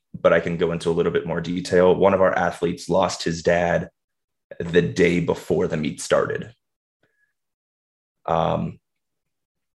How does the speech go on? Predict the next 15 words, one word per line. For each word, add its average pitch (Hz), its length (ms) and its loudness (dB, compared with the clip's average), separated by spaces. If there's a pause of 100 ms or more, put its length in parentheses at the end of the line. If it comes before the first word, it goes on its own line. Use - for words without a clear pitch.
(340)
so 82 680 4
not 104 260 4
only 104 180 4
was 92 160 0
it - 100 0
tough - 240 -2
for 90 80 -2
that 87 200 0
athlete, - 640 -4 (240)
but 82 420 4 (120)
we're 87 180 6
all 95 200 6
so 90 420 2
close - 840 0 (840)
that 85 340 2